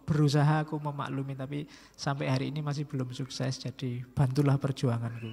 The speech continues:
Nah. Oke, semangat kan gitu. Kayak benteng Takeshi itu loh, kalau mau gerak itu. "Aku bisa," kan gitu.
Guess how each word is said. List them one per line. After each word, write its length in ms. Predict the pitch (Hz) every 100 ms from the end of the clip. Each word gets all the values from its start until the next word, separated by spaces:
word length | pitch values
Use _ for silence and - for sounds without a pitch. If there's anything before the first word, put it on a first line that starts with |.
| 123
Nah. 440 | 101 110 117 123 _ _ - - _ _ _ _ - _ _ _ _ _ - - - _ - _ _ -
Oke, 240 | 123 117 117 123 -
semangat 560 | - - 139 151 143 127
kan 160 | 135 135
gitu. 320 | 135 - 117 120 -
Kayak 320 | 131 123 127 - -
benteng 400 | - 127 127 131
Takeshi 480 | 123 143 135 - 131
itu 160 | 120
loh, 80 | 110
kalau 160 | 113 120
mau 480 | 123 123 123 123 135
gerak 400 | - - 131 127 131
itu. 160 | 123 131 135 - - - - - - - - -
"Aku 320 | 156 170 -
bisa," 400 | 180 165 - 156
kan 160 | 131 135
gitu. 320 | 135 123 127